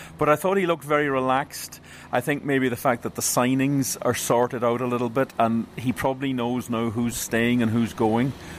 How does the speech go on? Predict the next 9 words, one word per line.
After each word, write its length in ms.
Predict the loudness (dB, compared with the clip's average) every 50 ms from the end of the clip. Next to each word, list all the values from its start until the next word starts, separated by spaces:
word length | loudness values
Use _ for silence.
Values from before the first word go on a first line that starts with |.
| -10 -4 0
We 100 | 2 2
don't 200 | 4 2 2 0
fully 360 | -2 -2 0 2 2 2 2
know 200 | 2 2 2 4 4
that, 200 | 4 2 2 0
but 80 | 0 -2
we're 120 | 0 0
getting 280 | 2 0 0 0 -2 -4
close. 500 | -2 0 0 0 0 -2 -6 -8 -12